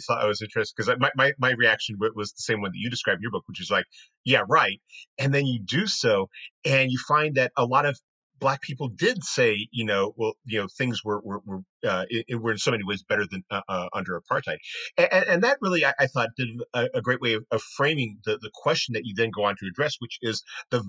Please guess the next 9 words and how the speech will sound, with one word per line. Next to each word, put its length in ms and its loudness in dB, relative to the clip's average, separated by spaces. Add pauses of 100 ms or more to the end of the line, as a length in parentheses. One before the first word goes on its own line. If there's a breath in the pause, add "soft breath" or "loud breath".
value 340 2
of 80 -12
democracy. 560 -4 (340)
A-, 200 4
and 120 2
this 140 0
gets 240 -2 (120)
to 180 -2 (320 loud breath)
a, 100 6